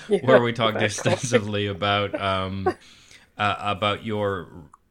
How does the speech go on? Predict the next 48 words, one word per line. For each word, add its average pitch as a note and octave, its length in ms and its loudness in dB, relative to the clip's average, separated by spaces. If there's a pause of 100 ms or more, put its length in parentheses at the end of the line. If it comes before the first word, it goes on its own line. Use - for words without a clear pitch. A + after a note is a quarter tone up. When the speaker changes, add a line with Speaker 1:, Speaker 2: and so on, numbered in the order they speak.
Speaker 2:
more A2 260 -2
recent G#2 460 -6
foray G2 500 -4
into G2+ 220 -10
coffees. D#2+ 520 -12
That's F3 440 0
the A3+ 60 -2
type E3 100 4
of C#3+ 60 -2
Speaker 1:
Mm-hmm. B2 100 -6
Speaker 2:
coffee G#2+ 320 -4
that G2 120 -4
I G2+ 100 -4
know F#2+ 120 -6
some F#2+ 220 -12
people F#2 240 -12
really G2 400 -8
liked, F2 360 -8
even F2 200 -12
though E2 80 -10
they E2 80 -12
didn't D#2 160 -12
like C#2 140 -14
coffee, E2+ 320 -10
just F2+ 260 -12
'cause F2 200 -12
you F2 80 -12
can, E2+ 280 -10
Speaker 1:
Mm-hmm. F3 140 -14 (180)
Speaker 2:
you G#2 100 -12
can G#2 100 -6
moderate G#2 600 -2
the F#2 280 -6 (1000)
bitterness A#2 520 -2
and F2+ 140 -8
the F2+ 40 -8
coffee A2 360 -2
taste D#2+ 320 -12
with F#2 160 -12
how G2+ 160 -6
much F#2+ 260 -6
sweetened F2+ 300 -12
condensed E2+ 420 -12
milk F#2+ 240 -10
you E2+ 60 -14
put C#2+ 220 -12
in. - 120 -14
Speaker 1:
Yeah. E3+ 200 0